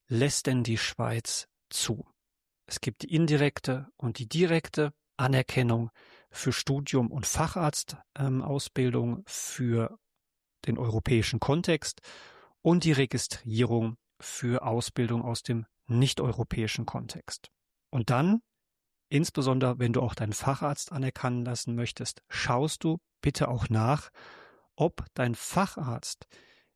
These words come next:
in der Anerkennung registriert ist. Denn zwischen der Schweiz und der Europäischen Union sind bestimmte Facharzttitel für die Anerkennung berechtigt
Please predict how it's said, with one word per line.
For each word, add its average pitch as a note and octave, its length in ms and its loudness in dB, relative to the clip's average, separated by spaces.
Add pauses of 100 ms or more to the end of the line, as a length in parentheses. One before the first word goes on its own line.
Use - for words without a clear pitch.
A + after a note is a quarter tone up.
(140)
in F3 240 2
der D3+ 240 2
Anerkennung C3+ 840 -2 (840)
registriert C#3 600 -2
ist. - 300 -8 (720)
Denn F3+ 400 2
zwischen C#3 340 -4
der B2 140 2
Schweiz C3 500 0
und C3+ 100 0
der C3+ 120 0
Europäischen C3 460 2
Union D3 640 4
sind D3+ 240 0
bestimmte F#3 560 -2
Facharzttitel D#3+ 1040 -6
für - 200 -6
die B2+ 180 -6
Anerkennung A#2+ 600 -2
berechtigt - 840 -4